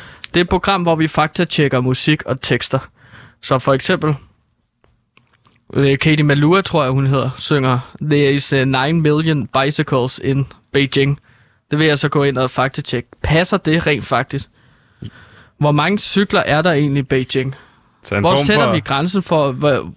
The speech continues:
Speaker 1: altså, er det København eller Storkøbenhavn også?
Speaker 2: Så det, det er techno møder P seks Beat?
Speaker 1: Ja,
Speaker 2: Ja.
Speaker 1: præcis. Så det ku-, det kunne jo være en podcast i dag, hvor man, øh, så også laver konfronterende interviews med de kunstnere der. Så vil jeg så finde Katie Malua,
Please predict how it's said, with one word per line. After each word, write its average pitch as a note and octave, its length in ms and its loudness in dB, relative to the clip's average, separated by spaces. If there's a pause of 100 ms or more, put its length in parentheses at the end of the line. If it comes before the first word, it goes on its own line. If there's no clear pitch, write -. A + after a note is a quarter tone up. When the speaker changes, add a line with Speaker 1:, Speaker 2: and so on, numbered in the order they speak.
(180)
Speaker 1:
altså, F2 360 -2 (160)
er C3+ 100 0
det D3 160 -2
København D#3 640 -2
eller C#3+ 160 2
Storkøbenhavn C3+ 840 -2
også? - 300 -6 (840)
Speaker 2:
Så A#2 160 2
det, A2 280 -2
det A#2+ 60 0
er A2 40 0
techno D#3+ 320 -2
møder C#3 180 4
P C#3+ 120 -4
seks C3+ 260 -2
Beat? B2+ 300 -4 (1700)
Speaker 1:
Ja, D#3 180 0 (440)
Speaker 2:
Ja. A#2 60 -10 (300)
Speaker 1:
præcis. C#3 400 0 (880)
Så D3 100 -6
det F3+ 180 0
ku-, G#3+ 60 0 (120)
det G#3 140 0
kunne G#3+ 220 2
jo F3+ 100 2
være C#3+ 220 0
en C3 80 -6
podcast C#3+ 520 -2
i C#3 40 0
dag, C3 200 0
hvor C3 140 0
man, C3 220 0
øh, B2 180 2
så - 120 0
også C#3+ 320 0
laver C#3 160 2
konfronterende C3+ 720 -2
interviews C#3 560 0
med C#3 100 2
de D3 120 0
kunstnere C#3 480 0
der. G#2 240 -2
Så - 140 -4
vil D3+ 100 2
jeg C3+ 140 2
så D3 120 0
finde D3 320 0
Katie C#3 300 0
Malua, B2 420 0